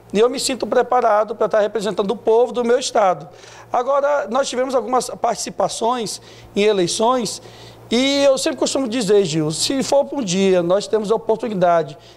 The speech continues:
de servir a nossa cidade, o nosso estado, o nosso país, a gente quer ser eleito através de um pacote de ideias,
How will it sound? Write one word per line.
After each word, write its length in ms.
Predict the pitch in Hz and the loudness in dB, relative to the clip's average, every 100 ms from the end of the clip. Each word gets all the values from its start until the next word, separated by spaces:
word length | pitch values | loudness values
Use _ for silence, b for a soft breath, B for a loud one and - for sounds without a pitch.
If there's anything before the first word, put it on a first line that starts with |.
| B | B
de 80 | 170 | -2
servir 340 | 214 170 196 | 0 0 2
a 60 | 226 | 2
nossa 220 | 214 214 | 0 -2
cidade, 680 | - 156 160 170 170 156 160 | -4 0 2 4 4 2 0
o 40 | |
nosso 200 | 180 190 | -2 -2
estado, 360 | 175 170 165 160 | -4 0 0 0
o 40 | |
nosso 240 | 185 196 - | -2 -2 -2
país, 520 | 160 185 240 190 - B B B | 0 2 0 -4 -10 B B B
a 60 | - | -2
gente 160 | 202 - | -2 0
quer 160 | 226 | 0
ser 300 | 220 233 233 | 0 2 2
eleito 380 | 226 208 233 240 | 4 2 2 0
através 340 | 202 214 220 | 0 2 2
de 60 | 226 | 0
um 60 | 226 | -2
pacote 420 | 226 226 233 202 | -2 -2 -4 -6
de 60 | |
ideias, 540 | 277 233 208 196 196 | -2 2 4 2 -2